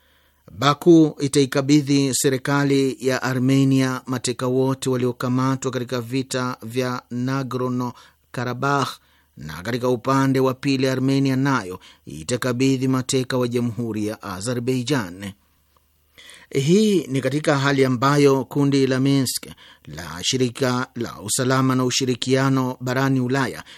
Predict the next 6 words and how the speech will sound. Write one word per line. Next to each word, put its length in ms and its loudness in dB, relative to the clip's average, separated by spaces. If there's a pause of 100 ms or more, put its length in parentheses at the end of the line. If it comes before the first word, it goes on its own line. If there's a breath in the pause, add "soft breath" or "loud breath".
(140 loud breath)
limezitaka 840 -2
Jamhuri 500 2
ya 200 0
Azerbaijan 840 -2
na 200 -2
Armenia 520 -2